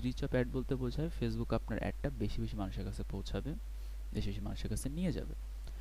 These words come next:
Maximize number of impression বলতে বোঝায় যে Facebook আপনার অ্যাডটা বেশি বার মানুষকে দেখাবে, ঠিক আছে? As many time as possible, একজন মানুষকে বারবার স-, সে অ্যাড দেখাতে পারে। Ad recall lift বলতে বোঝায়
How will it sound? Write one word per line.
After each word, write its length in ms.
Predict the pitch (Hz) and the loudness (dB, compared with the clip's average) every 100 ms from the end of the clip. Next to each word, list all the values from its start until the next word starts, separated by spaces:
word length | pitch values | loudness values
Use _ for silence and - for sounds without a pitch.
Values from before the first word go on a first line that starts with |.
| - - - 117 | -6 -6 -4 0
Maximize 400 | 110 107 139 139 123 | 0 2 2 0 0
number 200 | 117 120 123 | 0 0 0
of 60 | - 127 | 0 -2
impression 360 | 123 135 127 139 135 | -2 0 0 0 0
বলতে 160 | 127 117 | 0 0
বোঝায় 300 | 113 120 139 156 | 2 4 2 2
যে 100 | - 117 120 - - - | 2 2 0 -2 -4 2
Facebook 340 | 120 117 131 127 | 2 4 2 0
আপনার 180 | - 113 | 2 2
অ্যাডটা 340 | 101 - 127 156 - - - - 107 - | 0 0 2 2 0 -4 -6 -4 -2 6
বেশি 260 | 123 - - - | 8 10 8 6
বার 140 | 107 143 127 | 4 4 0
মানুষকে 300 | 107 - - 101 | 0 0 0 0
দেখাবে, 300 | - 90 110 - - - - - - | 0 0 0 -2 -4 -6 -6 -6 -4
ঠিক 120 | - - | 0 2
আছে? 100 | - - 123 | 2 4 4
As 80 | 147 156 123 110 | 4 2 0 2
many 200 | 110 110 117 | 2 2 4
time 160 | 110 110 | 2 4
as 60 | 107 - | 4 4
possible, 360 | 101 - 117 123 | 2 0 4 4
একজন 180 | 104 110 110 | 4 0 0
মানুষকে 320 | 113 107 - - | -2 0 0 2
বারবার 300 | 98 101 101 101 | 4 4 4 0
স-, 80 | - - | -2 0
সে 100 | - - | 2 4
অ্যাড 140 | 104 101 | 4 2
দেখাতে 240 | - - - | 0 0 -2
পারে। 140 | - 50 - - - - - - | -2 -4 -4 -6 -6 -6 2 6
Ad 80 | 104 | 12
recall 220 | 110 - 143 | 12 10 4
lift 120 | 147 147 | 2 2
বলতে 160 | - 147 127 | 4 4 4
বোঝায় 280 | 123 135 | 4 4